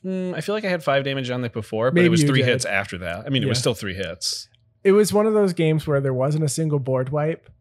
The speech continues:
Speaker 2: Someone was short on mana. Chris was short on mana.
Speaker 1: Mm-hmm.
Speaker 2: And then I got to play Masako the Humorless, which gave all of my humans that pseudo vigilance. So it says, "Tapped creatures you control can block as though they were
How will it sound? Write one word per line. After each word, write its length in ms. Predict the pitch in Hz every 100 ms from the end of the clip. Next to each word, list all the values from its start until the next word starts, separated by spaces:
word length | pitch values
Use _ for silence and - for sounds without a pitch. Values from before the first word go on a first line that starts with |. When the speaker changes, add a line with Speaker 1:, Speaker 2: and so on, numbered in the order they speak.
| _
Speaker 2:
Someone 420 | - 147 147 151
was 140 | 143 120
short 320 | - 139 139
on 220 | 143 139
mana. 300 | 127 127 135
Chris 260 | - 151 -
was 100 | 151
short 260 | - 139
on 220 | 135 131
mana. 400 | 127 131 143 160
Speaker 1:
Mm-hmm. 460 | 147 123 107 113 113
Speaker 2:
And 160 | 147 147
then 380 | 143 143 135 _
I 300 | 135 135 139
got 300 | 147 131 123
to 80 | 156
play 340 | - 143 127
Masako 680 | 127 127 - 127 127 139 127
the 80 | 123
Humorless, 640 | 139 135 135 120 120 -
which 220 | 131 -
gave 220 | 131 123
all 140 | 123 123
of 80 |
my 140 | 123 120
humans 380 | 120 127 127 -
that 180 | 107
pseudo 360 | - 156 143 139
vigilance. 420 | 127 131 156 151
So 60 | 165
it 100 | 147
says, 220 | 160 139
"Tapped 400 | - - 170 -
creatures 420 | - 170 165 147
you 80 | 139
control 420 | 139 147 - 139
can 200 | 139 147
block 340 | 117 120 127 -
as 140 | 135
though 160 | 131 131
they 140 | 127
were 300 | 127 123 127